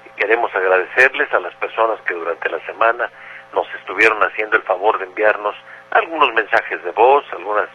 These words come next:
eh, tarjetas de felicitación, también a quienes nos enviaron fotografías que sa-,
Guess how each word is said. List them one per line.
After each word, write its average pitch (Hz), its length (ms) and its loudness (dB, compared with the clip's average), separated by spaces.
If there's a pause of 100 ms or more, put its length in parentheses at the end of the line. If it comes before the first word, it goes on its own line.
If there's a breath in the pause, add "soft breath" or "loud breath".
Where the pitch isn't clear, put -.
(400 loud breath)
eh, 85 540 -2
tarjetas 104 480 -2
de 82 80 -8
felicitación, 101 1000 0 (380 loud breath)
también 117 540 2 (320 loud breath)
a 92 120 2
quienes 98 340 -4
nos 95 180 -8
enviaron 107 400 2
fotografías 123 800 -2 (180)
que 92 160 -10
sa-, 101 200 -4